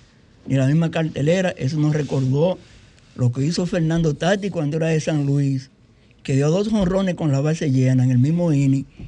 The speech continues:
empujó ocho carreras, y no solo eso, sino que fue al mismo pitcher, el coreano Chan Ho Park, de los Dodgers de Los Ángeles.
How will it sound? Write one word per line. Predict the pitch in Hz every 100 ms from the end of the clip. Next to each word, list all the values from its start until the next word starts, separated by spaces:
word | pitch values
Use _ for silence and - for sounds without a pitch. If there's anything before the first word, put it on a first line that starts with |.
| -
empujó | 143 127 139 156
ocho | 196 185 180
carreras, | 156 135 143 143 -
y | 147
no | 135 147
solo | 175 170 156
eso, | 135 131 123 - _ - -
sino | - 147 156 170
que | 151
fue | 175
al | 170
mismo | 202 202 170
pitcher, | 156 131 - 117 - _ _ _ - -
el | 127
coreano | 139 123 147 160
Chan | 131 147
Ho | 143 131
Park, | 156 190 208 - - - - - _
de | 131
los | 135 123 123
Dodgers | 151 170 156 151 - _ -
de | 120
Los | 123 - -
Ángeles. | 120 107 110